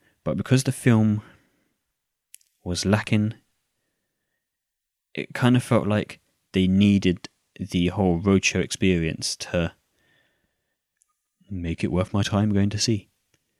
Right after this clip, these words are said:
You know, I, I don't think they would have bothered with, with his previous films because you didn't need another excuse to go see it. That's probably the whole reason why it's in seven meter, seventy millimeter, because,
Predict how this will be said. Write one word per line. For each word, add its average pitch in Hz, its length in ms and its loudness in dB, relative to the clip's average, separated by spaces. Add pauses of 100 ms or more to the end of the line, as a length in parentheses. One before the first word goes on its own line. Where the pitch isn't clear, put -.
(800)
You 95 120 2
know, 104 100 6
I, 92 100 2
I 101 160 0
don't 104 120 2
think 101 120 -2
they 98 80 4
would 101 120 4
have 95 140 0
bothered 101 340 0
with, 82 360 -4 (560)
with 92 220 -4
his 101 140 -6
previous 85 400 0
films 82 300 -4
because 87 600 -2 (680)
you 92 160 -2
didn't 92 260 0
need 98 300 0
another 87 320 -4
excuse - 380 -2
to - 100 -10
go 87 120 0
see - 180 -2
it. - 160 -6 (720)
That's 101 140 0
probably 101 220 4
the 92 80 2
whole 101 140 2
reason 98 300 2
why 92 140 0
it's - 120 -6
in 92 120 -2
seven 92 260 0
meter, 90 280 -6
seventy 95 640 -2
millimeter, 90 540 0 (1160)
because, 98 500 -2